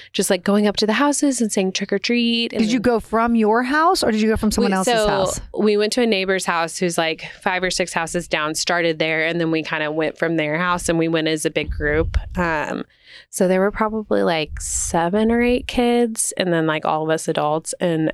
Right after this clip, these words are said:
Speaker 1: it was the
Speaker 2: So who was
Speaker 1: cutest
Speaker 2: manning
Speaker 1: thing.
Speaker 2: your house giving candy away?
Speaker 1: Well, that's the thing is nobody was. We turned off the lights and then we, we only trick-or-treated, like, four or five houses.
Speaker 2: Okay.
Speaker 1: Because, like,
Speaker 2: I mean, that, that's a lot of walking
Speaker 1: it's
Speaker 2: for
Speaker 1: a lot of
Speaker 2: Campbell. That's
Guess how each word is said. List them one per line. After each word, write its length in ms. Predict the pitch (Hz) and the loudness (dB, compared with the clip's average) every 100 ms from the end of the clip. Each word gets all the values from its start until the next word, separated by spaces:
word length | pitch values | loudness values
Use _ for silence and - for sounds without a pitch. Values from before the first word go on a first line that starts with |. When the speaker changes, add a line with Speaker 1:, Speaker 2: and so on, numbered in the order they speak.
| - | -4
Speaker 1:
it 120 | - 175 | -2 2
was 280 | 165 156 | 2 -2
the 80 | - | -8
Speaker 2:
So 120 | - 220 | -2 2
who 160 | 254 | 2
was 120 | 240 220 | 2 2
Speaker 1:
cutest 20 | |
Speaker 2:
manning 280 | 233 220 208 | 2 2 2
Speaker 1:
thing. 40 | |
Speaker 2:
your 140 | 196 196 | 2 2
house 300 | 190 180 - | 2 0 -2
giving 380 | 190 180 165 156 | 0 2 2 0
candy 280 | - 247 294 | 0 2 2
away? 140 | - 226 | 0 0
Speaker 1:
Well, 120 | 220 | 2
that's 200 | 220 - | 2 0
the 80 | 214 | 0
thing 180 | 196 | 2
is 160 | 180 175 | 0 0
nobody 380 | 185 202 214 220 | 0 2 2 2
was. 240 | 170 165 | 2 2
We 60 | 180 | -2
turned 200 | 170 185 | 0 0
off 120 | 185 - | 0 0
the 80 | |
lights 360 | 185 160 160 - | 0 0 -2 -4
and 140 | 190 185 | -2 0
then 180 | 180 | 2
we, 220 | 170 170 - _ | 2 0 -4 _
we 180 | 208 233 | 0 2
only 240 | 240 269 254 | 4 2 2
trick-or-treated, 720 | 202 202 185 170 170 156 - | 0 -2 0 0 0 0 0
like, 200 | - - | -4 -6
four 580 | - - - 175 170 | -14 -14 -8 -2 0
or 60 | 190 | 0
five 260 | - 233 240 | 0 0 2
houses. 320 | 233 233 - | 0 0 -2
Speaker 2:
Okay. 300 | 233 202 - - - - - | 0 0 -2 -8 -14 -18 -6
Speaker 1:
Because, 320 | 240 254 233 | 0 0 0
like, 340 | 226 196 180 - | 0 0 -2 -2
Speaker 2:
I 100 | 262 | 0
mean, 120 | 220 | 2
that, 160 | 196 214 | 0 0
that's 240 | 226 208 | -2 0
a 60 | 240 | 2
lot 180 | 208 | 4
of 80 | 180 | 4
walking 380 | 165 - - 247 | 2 0 -2 -2
Speaker 1:
it's 80 | 269 | 0
Speaker 2:
for 80 | 302 | 2
Speaker 1:
a 40 | |
lot 280 | 294 240 214 | 2 2 2
of 80 | 185 | 2
Speaker 2:
Campbell. 160 | |
That's 40 | 196 | 0